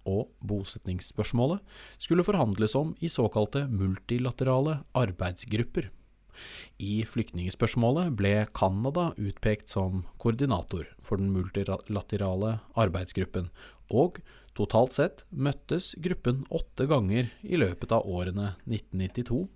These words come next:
til nitten nittifem. De lyktes imidlertid ikke med å bringe diskusjonen videre til de substansielt viktige og enormt sensitive politiske aspektene ved problemet,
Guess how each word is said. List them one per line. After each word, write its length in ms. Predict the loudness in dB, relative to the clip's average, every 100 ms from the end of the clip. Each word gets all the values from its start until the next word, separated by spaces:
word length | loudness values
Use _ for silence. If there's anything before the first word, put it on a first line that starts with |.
| -14
til 160 | -4 -2 -2
nitten 180 | -4
nittifem. 380 | -6 -6 -8 -8 -12 -20 _ _ -20 -20 -20
De 240 | -8 2 4 4
lyktes 460 | 0 -2 -2 -2 0
imidlertid 560 | 0 0 0 0 0 0 -4
ikke 400 | -8 -2 0 0 0
med 400 | -2 2 2 2
å 80 | 0
bringe 380 | 2 2 0 -2 -2
diskusjonen 640 | -6 -2 -2 0 -2 -2
videre 400 | -2 -2 -4 -6 -6 -20 -20 -20
til 220 | -4 -2 0
de 140 | 0 0 -2
substansielt 880 | -6 -4 -2 -2 0 0 0 -4 -8
viktige 540 | -6 -6 -2 -2 -2 -6 -20 -20 -4
og 240 | 0 0 2
enormt 560 | 2 4 4 2 -2 -16 -8
sensitive 720 | -2 0 0 0 0 0 -4 -8 -4
politiske 480 | 0 0 -4 -2 -2
aspektene 540 | -2 -8 -8 -4 -2
ved 160 | 0 0
problemet, 460 | 2 2 0 -6